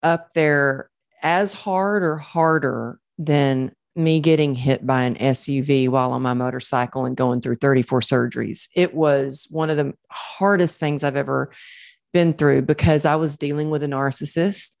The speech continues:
and he, it, it was like he had no empathy. He just was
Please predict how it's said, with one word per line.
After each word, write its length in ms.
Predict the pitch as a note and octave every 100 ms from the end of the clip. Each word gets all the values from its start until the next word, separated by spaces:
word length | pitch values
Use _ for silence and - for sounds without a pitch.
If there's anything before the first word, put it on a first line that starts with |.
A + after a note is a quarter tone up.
| - - - -
and 140 | D3+
he, 320 | D3 D3 - _ _
it, 380 | F3 E3 - - _ _ _
it 140 | G3
was 180 | F3 E3+
like 180 | D#3 D#3+
he 140 | F#3+
had 200 | D3+ D#3 D#3
no 220 | D#3+ -
empathy. 640 | D3+ D3 D3 - D3+ D#3+
He 200 | E3+ E3
just 340 | D3+ D#3 - -
was 160 | D3